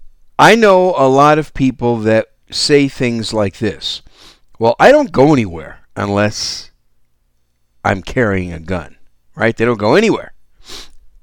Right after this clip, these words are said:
And that would be pretty much me. Unless I'm going to a place where I'm prohibited to carry,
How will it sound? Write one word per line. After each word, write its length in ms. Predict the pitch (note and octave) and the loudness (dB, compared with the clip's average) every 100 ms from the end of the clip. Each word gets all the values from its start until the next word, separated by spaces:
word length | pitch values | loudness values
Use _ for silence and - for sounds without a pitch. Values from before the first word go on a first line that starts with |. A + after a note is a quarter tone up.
| - | -10
And 140 | G#2 B2+ | -4 -2
that 120 | G#3 | -2
would 140 | D#3+ | -2
be 400 | C3+ C#3 C#3+ - _ - - - - - - | 0 0 0 -4 _ -20 -20 -20 -20 -20 -4
pretty 200 | D#3+ D#3+ | 0 2
much 400 | C#3 B2+ - - - | 0 -2 -4 -12 -10
me. 460 | G#2 D#3+ D#3 - - - - _ _ - - | -4 -4 -4 -8 -20 -20 -20 _ _ -20 -12
Unless 500 | G#2+ B2+ E3+ - - | -4 0 2 0 -2
I'm 180 | C#3+ C3+ | -2 -2
going 320 | B2 D#3 D#3+ C#3+ | -2 -2 -4 -6
to 180 | C3 | -6
a 40 | A#2 | -6
place 480 | - C3+ C3+ - - | -4 -4 -2 -6 -6
where 160 | A2+ | -2
I'm 200 | G#2+ G#2 | -2 -4
prohibited 720 | - G#2 - D#3+ C3 G2+ F#2 | -10 -12 -8 -6 -4 -6 -8
to 100 | - | -12
carry, 640 | - D#3 F3+ A2+ E2 G#2 | -10 -4 -2 -4 -8 -14